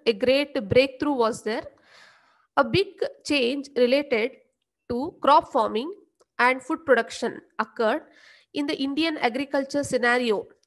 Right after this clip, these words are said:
that is between year nineteen sixty-eight and nineteen eighty-eight. This period has been termed the golden age of agriculture,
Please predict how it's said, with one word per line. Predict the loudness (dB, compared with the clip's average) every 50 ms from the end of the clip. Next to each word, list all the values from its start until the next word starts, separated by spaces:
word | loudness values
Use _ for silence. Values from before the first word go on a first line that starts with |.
| _ _ _ _
that | -6 -4 -2 -2
is | -2 -2 -2
between | -2 -4 -4 -4 -6 -6 -6 -6 -8 -10 -14 -14 -8
year | -2 0 0 0 0
nineteen | 0 -2 -4 -4 -6 -8 -10 -10
sixty-eight | -10 -10 -12 -10 -10 -8 -8 -6 -2 -2 -2 -2 -2 -2
and | -4 -4 -4 -6 -12 -18 _ -6
nineteen | -4 -4 -4 -6 -8 -8 -8 -8 -8 -10 -8 -4
eighty-eight. | -4 -4 -4 -2 -2 -2 0 0 0 -2 -6 -10 _ _ _ _ _ _ _ _ _ _
This | -10 -4 -2 -2 -2 -2 -6
period | -10 -8 -6 -2 0 2 2 0 0 -4 -14 -10
has | -6 -4 -4 -4 -4 -6
been | -6 -6 -6 -6 -8 -6 -2
termed | -2 0 0 -2 -4 -8 -10 -16 -20 _ _ _ _ -6
the | -4 -4
golden | 0 2 2 2 2 2 0 0 -2 -2 -4
age | -4 -4 -4 -2 -2
of | -2 -2 -2 -4 -6
agriculture, | -8 -8 -6 -6 -6 -4 -4 -4 -4 -4 -4 -4 -4 -4 -4